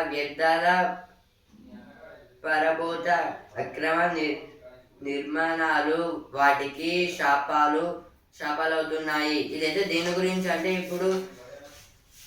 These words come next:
రివర్స్ అనేటివి అయితే ప్రపంచం పుట్టిన కాడి నుంచి అయితే అవి అయితే ఉన్నాయి. ఇప్పుడు హ్యూమన్స్ పాపులేషన్ పెరగడం వల్ల, ఇంకా కొత్త కొత్త ఇన్నోవేషన్స్ వల్ల అయితే ప్లాస్టిక్ కూడా అయితే వచ్చింది. ఇప్పుడు అందులో అయితే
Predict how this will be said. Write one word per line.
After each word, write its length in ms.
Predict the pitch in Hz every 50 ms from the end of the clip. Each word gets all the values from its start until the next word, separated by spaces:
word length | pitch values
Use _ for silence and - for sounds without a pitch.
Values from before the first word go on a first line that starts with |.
| - - - - -
రివర్స్ 460 | 143 156 151 151 156 165 175 175 185 185
అనేటివి 460 | 180 175 175 175 170 165 175 170 175
అయితే 220 | 165 165 170 190 196 190
ప్రపంచం 680 | - 165 156 151 151 165 165 165 165 - 185 180 175 180
పుట్టిన 360 | 175 165 165 160 - 165 170 175
కాడి 260 | 175 180 175 175 170
నుంచి 220 | 170 170 160 160 170
అయితే 200 | 165 160 175 196 196 - 151
అవి 180 | 147 147 151 156
అయితే 160 | 160 165 175 175
ఉన్నాయి. 380 | 165 156 151 143 139 139 147 165
ఇప్పుడు 260 | 165 160 170 165 175 175 175 - - - _ _ _ _ _ _ _ _ _ _
హ్యూమన్స్ 500 | 165 190 190 196 196 190 190 190 185 - - -
పాపులేషన్ 600 | 180 170 165 165 165 170 170 - 190 180 170 175
పెరగడం 380 | 175 160 160 165 165 165 165 165 165
వల్ల, 180 | 160 160 160 180 175
ఇంకా 240 | 175 165 170 170 170 160 - - - - _ _
కొత్త 240 | - 165 160 165 185 180
కొత్త 220 | - 180 180 185 180
ఇన్నోవేషన్స్ 680 | 175 175 170 175 170 170 170 170 170 175 170 170 165 165
వల్ల 180 | 165 165 165 165
అయితే 240 | 165 165 165 175 185
ప్లాస్టిక్ 540 | 175 175 156 156 156 156 - - 170 160
కూడా 160 | 165 170 165 160
అయితే 240 | 160 160 170 180 185 185 - - - - - _ _ _ _
వచ్చింది. 440 | 135 147 151 - - 160 147 151 165
ఇప్పుడు 240 | 175 - - 160 156
అందులో 360 | 143 143 151 151 170 175 175
అయితే 220 | 170 170 170 185